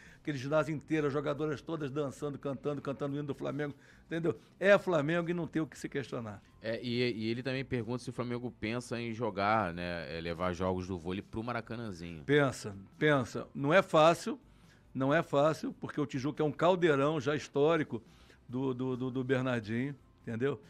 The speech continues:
Speaker 1: Mas claro que no momento em que realmente não couber mais no Tijuca, né? Assim como eu penso em jogar o basquete no Tijuca.
Speaker 2: Uhum.
Speaker 1: Sempre pensei, vou sempre, vou sempre irei pensar. Só que o, o Maracanãzinho foi amoldado pro basquete do Flamengo, foi todo customizado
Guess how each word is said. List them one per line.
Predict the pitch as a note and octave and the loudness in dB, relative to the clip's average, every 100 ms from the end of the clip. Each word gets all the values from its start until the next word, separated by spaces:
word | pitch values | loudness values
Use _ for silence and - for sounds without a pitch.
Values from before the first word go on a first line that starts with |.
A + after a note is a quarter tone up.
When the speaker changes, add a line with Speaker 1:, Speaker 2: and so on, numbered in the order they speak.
| - _ | -20 _
Speaker 1:
Mas | C#3+ D#3 | 0 0
claro | - E3+ E3+ E3+ | 4 8 8 6
que | E3+ | 2
no | D3 | 0
momento | C#3+ C3 D3 D#3 | 0 2 0 -2
em | D#3 | -6
que | - | -6
realmente | G#2+ F#3+ D#3+ D3+ | 0 0 0 -2
não | D#3+ D#3 | -2 0
couber | F#3+ F3 B2 C#3+ F3 - _ _ _ _ _ | 2 2 6 8 8 4 _ _ _ _ _
mais | A#2+ C3+ C#3 | 0 2 2
no | B2+ | -2
Tijuca, | C3+ A2+ C3+ C#3 C4 - - _ | -4 -2 -2 -4 -12 -18 -20 _
né? | A#2+ D3 E3 - - | -4 -2 -4 -10 -2
Assim | F3+ D#3+ A3 | 0 2 4
como | B3 B3+ | 6 6
eu | |
penso | B3+ G3 F3+ F#3 F#3 | 6 8 10 8 4
em | G#3 | 2
jogar | A3 F3 | 4 4
o | F3 | 4
basquete | F#3+ - G3 - | 4 2 -2 0
no | G#3 | -4
Tijuca. | G3+ A#3 B3 D#3+ - | -2 0 4 4 2
Speaker 2:
Uhum. | E2 D#2+ - - | -12 -18 -20 -20
Speaker 1:
Sempre | - F3 - A#3 | 2 2 4 2
pensei, | F3+ G#3 F3+ | 4 4 4
vou | C3 | 2
sempre, | B2 A3+ G#3+ C#3 | 2 2 2 -6
vou | |
sempre | B2 A3 G#3+ | 2 2 4
irei | D#3+ D#3+ | 2 2
pensar. | - B2+ - A#2+ - - - - - | 2 -2 -2 -4 -4 -20 -20 -20 -20
Só | - G#3+ | 4 6
que | A3+ A#3 | 6 4
o, | A#3 | 2
o | A#3 F#3+ | 2 0
Maracanãzinho | F3+ G3 F3+ F#3 F3 C#3 C3+ G#3+ F3 | 4 4 4 2 2 2 2 2 2
foi | - E3 | 0 0
amoldado | E3 F#3 G#3 D3 E3 G3+ D3+ | 2 4 2 6 6 6 0
pro | - C3+ | -4 -4
basquete | B2+ - - C#3 | -4 -4 -4 -4
do | A#2 | -4
Flamengo, | C#3 A#2+ B2 D3 | -4 -2 -2 -4
foi | - | -8
todo | - D3+ | -6 -6
customizado | - - - F#3+ D3 A2+ D#3+ F3 | -6 -6 -2 -2 -2 2 4 2